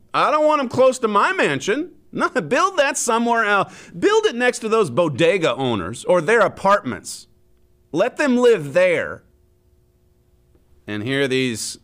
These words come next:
<laughs> these rich, bleeding heart liberals living in these neighborhoods, surrounded by fences, by the way, surrounded by boundaries, border security, if you can believe it.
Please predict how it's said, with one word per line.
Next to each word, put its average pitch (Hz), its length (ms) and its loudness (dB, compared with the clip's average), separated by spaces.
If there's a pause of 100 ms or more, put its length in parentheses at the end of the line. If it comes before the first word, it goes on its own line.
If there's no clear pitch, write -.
(100)
<laughs> - 140 -12
these 120 460 -6
rich, 151 640 -2 (280)
bleeding 190 640 -2
heart 190 300 0
liberals 143 680 -2 (800)
living 196 320 0
in 202 100 0
these 180 220 0
neighborhoods, 160 580 -2
surrounded 277 720 -2
by 233 180 0
fences, 269 580 -4
by 101 220 -2
the 85 100 -4
way, 76 300 -6
surrounded 269 640 -2
by 208 200 2
boundaries, 185 880 -2 (840)
border 269 420 0
security, 277 720 0
if 151 120 -2
you 202 100 -2
can 226 160 -2
believe 247 360 0
it. - 240 -4